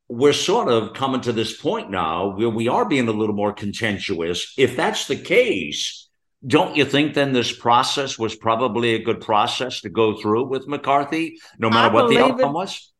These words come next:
Speaker 2: I believe that it had to be done.
Speaker 1: Yeah.
Speaker 2: And the members who led the opposition, they may have sacrificed themselves and their careers in the short term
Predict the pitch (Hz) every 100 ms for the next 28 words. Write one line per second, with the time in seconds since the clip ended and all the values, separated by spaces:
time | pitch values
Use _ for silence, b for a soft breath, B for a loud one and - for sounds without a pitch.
0 | _ - 262 302 277 233 226 240 226 208
1 | 226 226 - 185 - 190 220 214 - 254
2 | 240 214 226 240 247 165 156 156 _ _
3 | _ - - - - 208 202 202 190 170
4 | 160 _ - 196 214 208 196 180 - _
5 | _ _ _ 185 196 233 254 254 254 240
6 | - 214 185 208 220 214 202 202 208 208
7 | 226 - 233 208 196 202 202 190 196 -
8 | - 202 208 220 214 202 202 196 - _
9 | - 175 175 185 175 - 196 214 220 190
10 | 170 170 165 175 165 175 196 196 185 165
11 | - 185 208 - 226 240 240 233